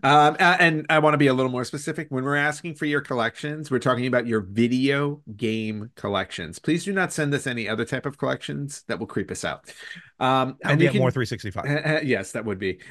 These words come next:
Speaker 1: Uh, and you can do that on Facebook dot com slash retro gamers podcast, on Twitter at retro gamers pod,
Speaker 2: X.
Speaker 1: on Instagram at retro, at retro gamers podcast. You can listen to us wherever you listen to podcasts. You can watch us on YouTube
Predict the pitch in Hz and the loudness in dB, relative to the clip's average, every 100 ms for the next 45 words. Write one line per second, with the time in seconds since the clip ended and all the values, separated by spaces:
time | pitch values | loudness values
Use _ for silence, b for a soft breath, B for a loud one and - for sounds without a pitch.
0 | - 156 160 156 165 175 170 190 180 175 | -2 2 4 4 0 0 0 0 2 2
1 | 226 214 165 147 147 - 131 131 120 127 | 2 2 2 0 -2 -4 -4 -4 -4 -4
2 | 120 120 120 113 117 104 110 101 101 - | -6 -2 -2 0 -2 -2 -4 -6 -8 -4
3 | 104 101 110 107 - - 170 143 - 131 | -4 -4 -2 -2 -4 -2 -2 -2 -2 0
4 | 127 120 B B - 123 123 113 113 101 | 0 -2 B B -4 -4 -2 -2 -2 -4
5 | 95 - - 131 127 120 - 117 131 180 | -8 -6 0 2 2 0 -4 -6 -4 -6
6 | 175 143 127 113 - 117 104 113 - 117 | -4 -4 -2 -4 -6 -8 -6 -8 -6 -6
7 | 117 120 117 - 110 104 95 90 - 131 | -4 -2 -2 -2 -6 -6 -8 -10 -4 0
8 | 127 131 - 127 - - - B 196 185 | 0 -2 -4 -2 -2 -6 -10 B -14 -10
9 | - 139 160 151 147 151 156 139 147 147 | 0 2 2 2 0 2 2 2 0 0
10 | 143 147 143 127 139 123 131 127 135 127 | 0 0 0 -4 -8 -2 -2 -2 0 -2
11 | - 131 123 123 131 127 123 117 117 131 | -2 -4 -2 0 -2 -4 -2 -2 -2 -2
12 | 120 | -2